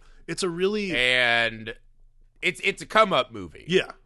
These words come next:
Speaker 1: It's
Speaker 2: Like, let's not be coy. This is Cinderella in another dressing. Like, this is a story that people love, is that I am an undiscovered fount of resource and
Speaker 1: Well,
Speaker 2: wealth, and the world
Speaker 1: it's
Speaker 2: doesn't
Speaker 1: because
Speaker 2: know
Speaker 1: of,
Speaker 2: it.
Speaker 1: well, it's because, like, so Keira Knightley is Elizabeth Bennet.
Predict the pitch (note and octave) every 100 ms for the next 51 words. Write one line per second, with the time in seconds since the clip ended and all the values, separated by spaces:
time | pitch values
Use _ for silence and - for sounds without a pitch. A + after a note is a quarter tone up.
0 | _ _ _ - F3 E3+ D#3 D#3+ F3+ A3
1 | G#3+ A3+ G3 G3 - G3 D3+ C#3+ E3+ G3+
2 | F3 G#3+ G3+ F#3 E3+ D#3+ D#3 D3 C#3 C3+
3 | B2+ C3 B2 A2+ - F2+ F#2+ G#2 F3 F#3
4 | A#3 A3 G3 - E3+ D#3+ C#3+ C3 D3 C#3+
5 | C3+ C3 B2+ B2 A2 G2+ A2 G#2+ _ _
6 | _ _ - C#3+ F#3+ G#3 F3+ E3 - F#3+
7 | B3+ C4+ C4 - - - A#3 G#3 A3 G#3
8 | G3 - _ _ _ _ - B3+ C4+ C#4
9 | C4+ D4+ A3+ G#3+ C#4 C#4+ - B3+ A3 -
10 | G3+ G3+ A#3 A3+ - F3+ E3+ F#3 A3 E3+
11 | G3 E3+ F3+ F#3 F#3 C#3+ B2+ - F#3 G3
12 | - F#3 F#3+ F3 - E3+ C#3+ - D#3+ -
13 | D#3+ E3 E3 D#3 C#3 C3+ C3 A2+ A2+ A#2+
14 | B2 A2+ G#2 G2+ G2+